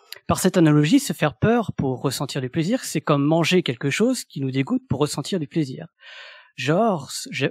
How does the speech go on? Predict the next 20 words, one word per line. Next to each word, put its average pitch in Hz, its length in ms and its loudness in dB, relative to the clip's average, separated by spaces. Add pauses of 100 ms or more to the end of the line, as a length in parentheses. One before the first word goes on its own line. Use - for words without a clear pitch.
euh, 190 360 -14
si - 220 -6
j'aime 185 140 4
pas 185 140 2
les 151 80 6
rognons 139 480 2
et 147 100 -2
que 151 120 -2
je - 120 -4
me 147 40 0
divertis 151 400 -2
d'en 131 100 -4
manger, 127 440 -2 (520)
vous - 80 0
ne 151 60 2
trouvez 160 200 0
pas 160 120 4
ça 151 140 -2
louche, 180 260 0
vous ? - 80 -14